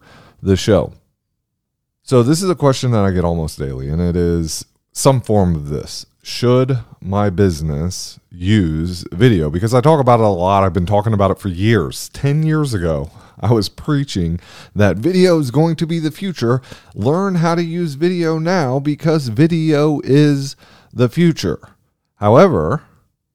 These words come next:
that future is now. <laughs> It is here, and video is here to stay, and video needs to be used by your business. But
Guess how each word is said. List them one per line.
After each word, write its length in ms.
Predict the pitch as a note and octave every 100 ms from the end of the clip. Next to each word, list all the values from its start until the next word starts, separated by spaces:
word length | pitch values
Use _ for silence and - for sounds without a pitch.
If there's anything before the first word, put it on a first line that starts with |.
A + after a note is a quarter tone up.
| _ _ _ _
that 220 | - B2 -
future 340 | E3 D#3+ C#3
is 140 | A#2+
now. 340 | C3+ C#3+ A#2+ E2 - _
<laughs> 240 | _ _ -
It 300 | A#2+ C3+ C3+
is 160 | C#3
here, 400 | E3 D#3+ E2 A2+ - - -
and 180 | A#2
video 440 | A#2+ D3+ C#3 C#3 B2+
is 680 | - D#3+ F#2+ E2 F#2 B2+ - - _ -
here 340 | C#3 C3+ G#2+
to 180 | A2+ B2+
stay, 360 | - G2+ G2
and 180 | G2+ G2+
video 500 | G#2 G#2+ G2 F#2+ F#2+ -
needs 500 | G2 A#2+ A2+ G2 -
to 80 |
be 100 | F#2
used 520 | G2 F#2 F2+ F2 E2+ _ - - -
by 500 | F2+ G2+ F#2+ F2 E2 - _
your 160 | - F#2
business. 640 | C#2+ A2 D#2+ C#2 - - - _
But 480 | F3 E3 F3 F#2+